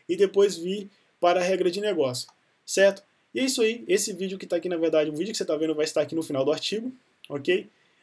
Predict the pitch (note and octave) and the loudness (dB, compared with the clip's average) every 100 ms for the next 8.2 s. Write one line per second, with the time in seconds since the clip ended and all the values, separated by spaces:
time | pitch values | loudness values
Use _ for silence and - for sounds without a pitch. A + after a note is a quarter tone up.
0 | - F#3+ G3 G3+ G#3 D#3+ F#3 B3+ - - | -4 -2 0 -2 0 4 2 2 -8 -6
1 | D#3+ - D#3+ F3 F#3+ - _ _ _ _ | -2 2 6 6 2 -4 _ _ _ _
2 | E3 E3+ E3 D#3+ D3+ F3+ A3 A3 G#3 G3 | 4 6 8 6 6 4 4 4 2 2
3 | G3 G3 F#3+ - G#3+ F#3+ D#3+ D#3+ D#3+ F#3 | 0 2 0 -2 -2 -4 -2 -2 0 -2
4 | F3 D#3 D#3+ - G#3+ A3+ _ _ - G#3+ | 0 2 2 0 -6 -6 _ _ -2 0
5 | A3 G#3 - G#3 A#3 B3+ - _ - E3+ | 2 0 0 -2 -2 -2 -4 _ -2 -2
6 | F3 F3 F#3+ D3+ F#3+ F#3 D#3+ D3 D#3 D#3 | 0 0 2 2 0 -2 -2 0 0 0
7 | F3 - F3+ A#3 D#3 C#3+ D3+ D#3 E3 D3+ | -2 0 0 0 0 4 4 4 0 -2
8 | F3 B3 | -2 -4